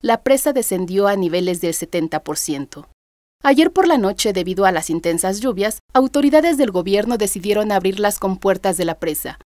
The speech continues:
luego de que a las veinte horas el vaso estaba al ochenta y dos por ciento de su capacidad, y porque se esperaban más precipitaciones en las próximas horas.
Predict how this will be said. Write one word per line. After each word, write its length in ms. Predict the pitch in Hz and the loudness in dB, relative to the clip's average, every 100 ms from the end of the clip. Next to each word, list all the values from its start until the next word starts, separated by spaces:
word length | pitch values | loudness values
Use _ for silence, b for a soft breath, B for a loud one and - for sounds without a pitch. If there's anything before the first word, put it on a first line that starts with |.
| - | 0
luego 240 | 247 262 | 4 6
de 120 | 269 202 | 6 4
que 80 | |
a 60 | 190 | 2
las 220 | 185 190 | 2 0
veinte 380 | 208 247 254 240 | 0 0 2 2
horas 360 | 190 196 220 214 | 4 2 0 -2
el 120 | 190 | 0
vaso 260 | 196 - | 0 0
estaba 500 | 190 - 185 180 190 | -6 -2 0 4 4
al 120 | 180 175 | 2 -2
ochenta 380 | 175 190 185 | -4 -4 -2
y 60 | 180 | -2
dos 200 | 190 190 | -2 -4
por 180 | - 180 | -6 -6
ciento 340 | - 180 180 | -4 -4 -4
de 100 | 170 | -4
su 140 | 165 160 | -4 -6
capacidad, 600 | 160 160 - 156 147 - b b b - | -6 -6 -6 -4 -4 -6 b b b -6
y 100 | 214 | 0
porque 260 | 220 220 | 0 0
se 100 | 214 | -2
esperaban 460 | 208 214 208 220 262 | -4 2 4 4 2
más 180 | 254 - | 0 0
precipitaciones 840 | 240 - 175 - 180 185 175 160 | -4 -6 -8 -6 -4 -2 -2 -2
en 80 | 160 | -4
las 160 | 151 - | -4 -6
próximas 520 | 160 - 151 143 - | -8 -6 -4 -4 -4
horas. 460 | 143 - - - | -6 -8 -12 -16